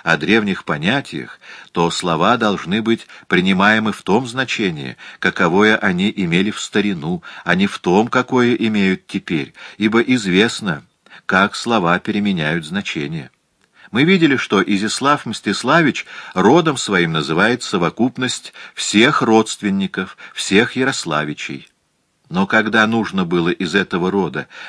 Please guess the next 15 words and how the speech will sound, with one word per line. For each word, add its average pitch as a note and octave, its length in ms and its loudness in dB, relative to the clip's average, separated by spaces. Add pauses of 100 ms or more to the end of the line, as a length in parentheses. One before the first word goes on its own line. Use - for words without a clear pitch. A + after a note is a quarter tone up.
назвать F2 540 2
различные F2 640 0
линии, G2 520 0 (280)
противополагая F2+ 880 2
их F#2 320 -2
одну E2+ 280 -2
другой, D#2+ 520 -2 (260)
например, F2+ 500 0 (160)
Мономаховичей F2+ 1160 0
Ольговичем, F2 800 0 (280)
то F2+ 160 2
употреблялось F2+ 760 0
слово G2 420 -2
"племя". D#2 720 0 (340)
Например, E2+ 500 -2